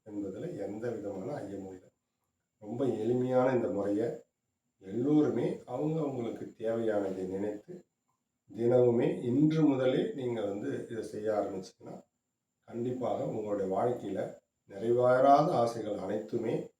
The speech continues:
நிறைவேறி உங்களுடைய வாழ்க்கை முழுமையடையும். நான் சொன்ன இந்த விஷயங்கள் கண்டிப்பாக அனைவருக்கும் பயனுள்ளதாக இருக்கும். இதற்கு இன்னும் நிறைய உதாரணங்கள்லாம் இருக்கு. மேற்கொண்டு பல வீடியோக்கள்ல, வர இருக்கிற வீடியோக்கள்ல இது சம்பந்தமான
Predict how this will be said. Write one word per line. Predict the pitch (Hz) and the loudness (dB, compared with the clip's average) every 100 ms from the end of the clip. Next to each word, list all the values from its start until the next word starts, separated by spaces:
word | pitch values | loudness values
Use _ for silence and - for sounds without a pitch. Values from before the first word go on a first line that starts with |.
| _ _ _ | _ _ _
நிறைவேறி | 110 120 117 107 101 - | -2 2 2 2 0 -2
உங்களுடைய | - 139 131 107 104 | -4 -6 -6 -4 -2
வாழ்க்கை | 131 156 170 | -2 -2 -4
முழுமையடையும். | 180 170 214 214 143 104 - _ _ _ _ _ _ _ _ _ _ _ _ _ _ _ _ | -4 -4 -6 -4 -4 -6 -10 _ _ _ _ _ _ _ _ _ _ _ _ _ _ _ _
நான் | - 110 | -8 -6
சொன்ன | - 104 110 107 | -2 0 2 2
இந்த | 101 | 0
விஷயங்கள் | 95 101 - 107 104 - - | -2 -4 -6 -8 -6 -6 -8
கண்டிப்பாக | 127 120 117 110 104 - | -6 -4 -2 0 0 -2
அனைவருக்கும் | 104 104 101 98 - 117 - - | -2 0 2 0 -4 -8 -8 -10
பயனுள்ளதாக | 101 113 120 110 104 101 98 98 | -4 0 2 2 0 0 0 -2
இருக்கும். | 92 90 - 101 98 _ _ _ _ _ _ _ - | -6 -10 -16 -18 -18 _ _ _ _ _ _ _ -4
இதற்கு | 151 143 131 | 0 0 2
இன்னும் | 147 156 | 2 2
நிறைய | 117 123 135 | 2 2 0
உதாரணங்கள்லாம் | 117 117 127 120 107 104 104 110 | 0 4 6 6 4 2 2 2
இருக்கு. | - 175 | 0 -2
மேற்கொண்டு | 180 143 143 151 - 151 147 156 - - _ | -2 0 0 0 -2 -2 -2 0 -2 -4 _
பல | 117 120 110 113 | -2 0 0 -2
வீடியோக்கள்ல, | 120 127 127 107 - - - | -4 0 0 0 -4 -4 -4
வர | 107 113 120 | -2 0 2
இருக்கிற | 113 - 113 | 0 -4 -8
வீடியோக்கள்ல | 107 107 107 - - 180 | -8 -6 -6 -6 -10 -8
இது | 180 175 | -6 -6
சம்பந்தமான | 165 160 156 143 131 127 127 127 | -6 -4 -4 -2 -2 -2 -2 -6